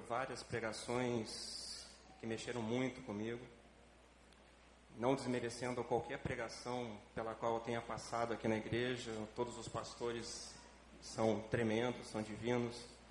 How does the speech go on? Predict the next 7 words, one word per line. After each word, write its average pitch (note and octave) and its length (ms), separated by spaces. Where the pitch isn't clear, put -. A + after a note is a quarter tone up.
Mas G#2+ 300
teve A#2+ 240
uma A#2 140
apresentação A2+ 640
aqui, A2+ 200
uma A#2 120
pregação A#2 880